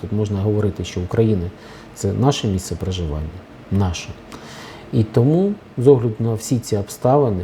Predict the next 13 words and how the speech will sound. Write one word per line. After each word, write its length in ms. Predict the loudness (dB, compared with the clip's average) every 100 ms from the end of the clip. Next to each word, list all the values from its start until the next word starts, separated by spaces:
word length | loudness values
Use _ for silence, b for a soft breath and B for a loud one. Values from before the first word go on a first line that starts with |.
| -2
і 40 |
на 240 | 0 0 0
те, 180 | 2 2
яким 300 | 2 -2 -2
чином 380 | 0 0 2
у 40 | 0
нас 320 | 0 -2 -6
трактувався 680 | -4 -2 2 2 2 0 -4
з 40 | 0
самого 340 | 2 2 0
початку 600 | 0 0 0 0 -6 -8 B B B
закон 560 | 0 2 2 2 2 0 -6 -2
про 380 | 2 4 2